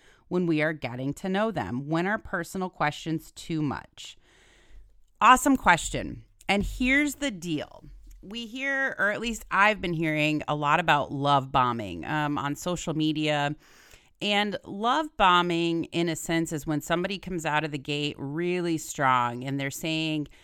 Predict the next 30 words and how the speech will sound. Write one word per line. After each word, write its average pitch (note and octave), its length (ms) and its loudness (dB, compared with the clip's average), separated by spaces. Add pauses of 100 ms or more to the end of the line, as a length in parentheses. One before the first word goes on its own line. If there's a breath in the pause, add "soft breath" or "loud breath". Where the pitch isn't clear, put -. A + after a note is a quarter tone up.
(240 soft breath)
w-, E3+ 260 -10
you F3 160 -2
know, D3+ 140 -4
all F#3+ 240 4
the G#3 100 -2
right F#3+ 260 2
things, E3 760 0 (100)
you D3+ 220 -4
know, C#3 160 -4
everything G#3+ 500 -2
you G#3 240 -4
like, G3 280 0
they F3+ 340 0
like, E3 440 0
you're D#3+ 140 0
the D3+ 100 -2
best G3 360 0
thing G#3+ 140 -2
that's G3 200 -4
ever F3+ 180 0
happened E3 460 0
to E3+ 140 -6
them, D#3 440 0 (320 loud breath)
everything's A3 540 -2
about F#3 260 0
you F#3 360 -2
and E3 160 0
what D#3 160 -2
you D#3 260 0
need. B2+ 400 -4